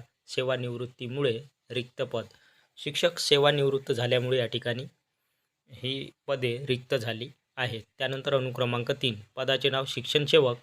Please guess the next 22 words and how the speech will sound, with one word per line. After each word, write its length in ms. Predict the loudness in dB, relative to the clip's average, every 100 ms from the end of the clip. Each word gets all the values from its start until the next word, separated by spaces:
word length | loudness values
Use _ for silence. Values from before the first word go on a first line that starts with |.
| -6
वर्ग 260 | -4 0
नववी 340 | 0 0 -4 -4 2
ते 60 |
दहावी 260 | 4 4 2
करिता, 380 | 0 -4 -4 -4
माध्यम 460 | -4 -4 0 -2 -2 _ _ -2
हिंदी, 280 | -2 -2 -6 -12 _ _ _ _ _
पदांची 380 | -6 -4 -4 -4
संख्या 320 | -2 0 0
एक 220 | 2 0 2
जागा 280 | 4 4
भरण्यात 340 | 2 0 -2 -2
येत 160 | -4 -4
आहे. 120 | -8
शैक्षणिक 440 | -4 -2 -2 -2 -2
पात्रता 400 | -4 -2 -4 -4
बीए 500 | -6 -6 -2 -2 -2
इंग्रजी 500 | -4 -2 0 -2 -2
साहित्य 460 | -2 0 0 -2 -14
बीएड, 360 | -4 0 0 -2
म्हणजे 260 | -8 -8
बीए 400 | -10 -6 -2 -2